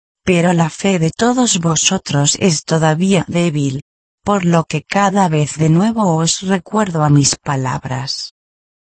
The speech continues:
Y si reflexionáis seriamente sobre esta promesa, entonces la adjudicaréis aún más importancia. Pues sabréis que yo mismo puedo surtir efecto mediante vosotros si permitís mi actividad mediante la fuerza de vuestra fe.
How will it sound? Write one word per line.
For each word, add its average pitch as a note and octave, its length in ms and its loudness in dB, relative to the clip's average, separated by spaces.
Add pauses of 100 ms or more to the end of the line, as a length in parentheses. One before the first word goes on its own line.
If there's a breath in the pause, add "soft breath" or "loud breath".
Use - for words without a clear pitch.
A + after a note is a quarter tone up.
(140)
Y G3+ 140 0
si G3+ 220 0
reflexionáis F3+ 1080 0
seriamente D#3+ 880 0
sobre F3 480 0
esta C4 260 -2
promesa, D#3+ 720 0 (380)
entonces F3+ 800 2
la D#3+ 160 2
adjudicaréis E3+ 1120 0
aún E3 380 4
más G3+ 260 2
importancia. C#3 1120 -2 (840)
Pues F3+ 200 2
sabréis F3 680 0
que F#3+ 200 2
yo A3 180 4
mismo C#3 540 2
puedo A3 400 0
surtir E3+ 640 0
efecto G3 580 -2
mediante D#3 760 2
vosotros D#3 720 -2
si - 220 0
permitís F#3 840 0
mi F3 160 6
actividad E3 760 0
mediante F#3 680 2
la C#3+ 160 -2
fuerza G#3 580 -2
de E3+ 140 2
vuestra D3 540 -4
fe. C#3+ 340 -8